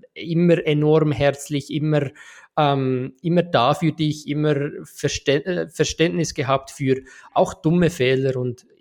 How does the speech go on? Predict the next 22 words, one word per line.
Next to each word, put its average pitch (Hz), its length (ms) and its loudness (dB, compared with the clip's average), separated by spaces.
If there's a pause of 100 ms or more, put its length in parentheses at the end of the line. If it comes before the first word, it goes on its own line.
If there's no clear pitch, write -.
(100)
die 139 160 -8
Schweizer 139 340 0
Junioren 127 420 -2
waren 113 240 -2
wirklich 117 280 -6
auch 110 100 -4
teilweise, 107 640 -4 (500)
ähm, 101 360 -6 (200)
ja, 110 220 -8 (160)
wir - 100 -10
haben 113 220 -4
nicht 120 160 -8
viel 117 180 -4
gearbeitet, 104 760 -2
wir 110 160 -8
haben 110 540 -6
dumme 113 220 -6
Fehler 113 320 -2
gemacht, 104 440 -10
wir 110 140 -6
haben 110 460 -8
an 110 480 -10